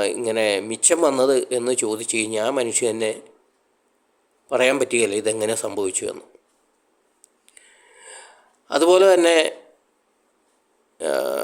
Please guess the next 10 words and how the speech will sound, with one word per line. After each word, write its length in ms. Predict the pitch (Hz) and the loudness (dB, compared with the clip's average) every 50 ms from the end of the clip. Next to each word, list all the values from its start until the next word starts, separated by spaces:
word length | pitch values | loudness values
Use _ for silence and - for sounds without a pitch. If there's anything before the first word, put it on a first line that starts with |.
| 57 - - - - - - - - _ _ _ 135 | -6 -6 -8 -8 -8 -10 -12 -14 -18 _ _ _ -4
ഈശോയെ 680 | 151 170 170 - - 180 180 185 180 175 170 160 - - | -2 0 2 4 6 6 6 8 6 6 6 4 2 2
അറിയുന്നതിന് 540 | 131 131 135 139 147 143 147 147 151 147 | 0 2 2 2 2 4 4 4 4 4
മുമ്പ് 320 | 147 139 123 110 110 110 101 - - - - _ _ _ _ _ _ _ _ _ _ _ _ _ _ _ _ _ _ _ _ _ _ _ _ _ _ _ _ _ _ _ - | 2 2 0 0 -2 -2 -2 -4 -6 -20 -20 _ _ _ _ _ _ _ _ _ _ _ _ _ _ _ _ _ _ _ _ _ _ _ _ _ _ _ _ _ _ _ -4
ഒരു 140 | 123 131 135 | -2 0 0
മനുഷ്യന്, 540 | 139 139 123 117 120 117 - - 110 101 92 - - _ _ _ _ _ _ _ _ _ _ _ _ _ _ _ _ _ _ _ _ _ _ _ _ _ - - | 2 2 2 2 2 0 0 0 -2 -6 -8 -14 -16 _ _ _ _ _ _ _ _ _ _ _ _ _ _ _ _ _ _ _ _ _ _ _ _ _ -16 -12
ആ, 40 | - 87 85 85 87 - - - - - - _ _ _ _ _ _ _ _ _ _ _ _ _ _ - | -10 -10 -8 -8 -8 -8 -8 -10 -12 -12 -16 _ _ _ _ _ _ _ _ _ _ _ _ _ _ -6
ഉണ്ടായിരുന്ന 600 | 127 123 123 123 127 131 131 131 123 123 123 117 120 117 - - - - - _ _ _ _ _ _ _ _ _ _ _ _ _ _ _ _ _ | -4 0 2 4 4 4 4 4 2 2 2 2 2 0 0 -2 -8 -18 -20 _ _ _ _ _ _ _ _ _ _ _ _ _ _ _ _ _
ആരോഗ്യത്തിനുണ്ടായിരുന്ന 1200 | - 123 123 123 120 127 120 120 120 127 123 - - 135 127 120 113 113 113 113 113 113 107 107 113 | -2 0 2 2 2 2 2 0 0 -4 -4 -2 -2 -2 0 0 0 0 2 2 0 0 0 -2 -6
പ്രശ്നങ്ങൾ 500 | - - 110 92 - - 120 107 101 82 - - _ _ _ _ _ _ _ _ _ _ _ _ _ _ _ _ _ _ _ _ _ _ _ _ _ _ _ _ _ _ _ _ _ _ - - | -6 -6 -4 -2 -2 -2 -2 -4 -6 -8 -10 -14 _ _ _ _ _ _ _ _ _ _ _ _ _ _ _ _ _ _ _ _ _ _ _ _ _ _ _ _ _ _ _ _ _ _ -10 -4
ആ 160 | - 127 | 0 2